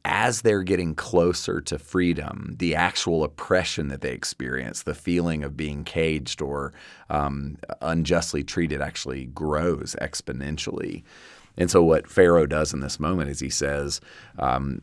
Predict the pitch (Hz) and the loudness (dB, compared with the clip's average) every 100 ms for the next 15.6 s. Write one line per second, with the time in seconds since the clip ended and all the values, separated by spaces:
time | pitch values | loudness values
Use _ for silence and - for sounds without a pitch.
0 | - 95 101 82 80 85 - 78 73 71 | 0 4 4 4 4 0 0 -2 -2 -4
1 | 71 - - - 57 64 - - - 104 | -6 -10 -16 -12 -10 -10 -10 -4 4 6
2 | 98 92 - - 90 101 92 87 82 - | 6 4 2 0 2 2 2 2 2 0
3 | 80 69 - 80 80 76 76 - 92 87 | -4 -6 -4 -2 0 0 -4 2 4 4
4 | 80 69 71 76 80 82 65 60 58 71 | 4 -2 -2 0 2 0 -2 -4 -4 -2
5 | 80 87 82 80 82 73 62 82 85 85 | 2 4 4 0 0 -2 -2 0 2 2
6 | 67 67 - - 73 71 76 71 73 69 | 2 -4 -2 0 0 0 -2 -2 -4 -2
7 | - 73 71 - - 82 76 69 - 76 | -2 -2 -2 -4 2 2 2 -2 -2 -2
8 | 69 73 71 - 76 - 78 69 - 71 | -2 -6 -4 -2 -2 -2 -6 -6 -6 -6
9 | 69 - - - - - - - - - | -6 -6 -8 -10 -12 -14 -20 -20 -20 -20
10 | _ - 95 87 104 - 139 127 90 90 | _ -2 0 2 2 2 0 2 2 2
11 | - 73 76 73 69 71 76 69 69 - | 0 0 0 0 -2 -2 -2 -2 -2 4
12 | 85 87 85 76 78 73 69 71 - 82 | 4 4 0 0 0 0 0 -2 -2 -4
13 | 69 69 - 69 - - 87 82 - - | -2 -4 -6 -8 -8 -2 0 0 0 -4
14 | - 76 71 71 65 67 65 69 67 67 | 0 2 2 -2 -6 -6 -6 -6 -6 -6
15 | 50 71 76 71 62 52 | -6 -4 -2 -4 -6 -12